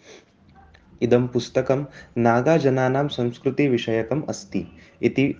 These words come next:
अतिरिक्त पोलीस् महासञ्चालकः सन्दीप तामगडे वार्ता दत्तवान्. एप्रिल् मासस्य अष्टादश दिनाङ्के राष्ट्रसन्त तुकडोजी महाराजस्य जयन्ती आसीत्.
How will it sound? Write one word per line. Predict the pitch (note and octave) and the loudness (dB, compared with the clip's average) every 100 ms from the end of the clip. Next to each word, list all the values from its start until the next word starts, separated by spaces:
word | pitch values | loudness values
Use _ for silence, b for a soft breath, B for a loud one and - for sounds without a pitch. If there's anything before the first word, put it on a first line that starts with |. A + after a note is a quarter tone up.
| - | 0
अतिरिक्त | D#3 D#3+ E3+ F3+ | 4 4 4 0
पोलीस् | F3 C#3+ D3 D3 | 4 4 4 2
महासञ्चालकः | B2 B2 A#2+ A#2+ A2 A2 A2 G#2+ B2+ | -2 -2 0 -2 -2 -2 -2 -2 -4
सन्दीप | C#3 A2 A2+ D3 - | -4 -4 -2 -2 -2
तामगडे | A2+ A2 G#2 G#2 A2+ D3 B B | -4 -4 -2 0 0 -2 B B
वार्ता | - G2+ G2+ C#3 | 0 2 2 0
दत्तवान्. | G#2+ - F2+ F2 E2 - - - - _ _ _ B B B B C3 | -2 -6 -10 -10 -12 -16 -20 -20 -20 _ _ _ B B B B 0
एप्रिल् | C3 C#3+ F3 F3+ | 0 2 0 0
मासस्य | D3 C3+ C3+ C3+ D#3+ | -2 -4 -6 -4 -4
अष्टादश | - A2+ - C#3 C#3 C3 | -2 -4 -2 0 0 -2
दिनाङ्के | C3 A#2 A2 A2 A#2+ B2 | -4 -4 -6 -6 -6 -4
राष्ट्रसन्त | G#2 G#2 - C#3 B2 A#2+ B2 | -4 -4 -6 -6 -6 -6 -6
तुकडोजी | - - A2+ A#2 C3 | -6 -4 -4 -2 -4
महाराजस्य | A#2 G2+ G2+ G2+ G#2 - B2 | -4 -4 -4 -4 -6 -6 -6
जयन्ती | G#2+ F#2 G2 G2 A2 | -4 -4 -6 -6 -4
आसीत्. | G2+ E2+ - - - | -4 -6 -12 -18 -18